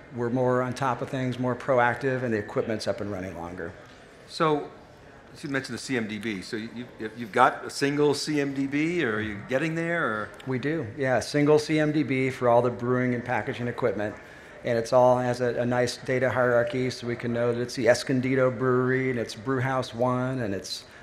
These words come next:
Speaker 1: the Louder Tun, and that has valves and pumps and sensors.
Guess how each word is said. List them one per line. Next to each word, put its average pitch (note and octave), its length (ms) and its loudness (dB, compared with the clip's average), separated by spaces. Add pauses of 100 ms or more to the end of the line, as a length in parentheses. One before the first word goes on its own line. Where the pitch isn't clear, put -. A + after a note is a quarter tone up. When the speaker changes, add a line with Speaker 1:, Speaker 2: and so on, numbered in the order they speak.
Speaker 1:
the B2+ 100 0
Louder B2+ 320 6
Tun, B2+ 440 0
and A2+ 80 0
that A#2+ 120 4
has A#2+ 200 2
valves B2 440 2
and A#2+ 140 -4
pumps C3 340 -4
and A#2+ 80 -2
sensors. B2+ 500 -4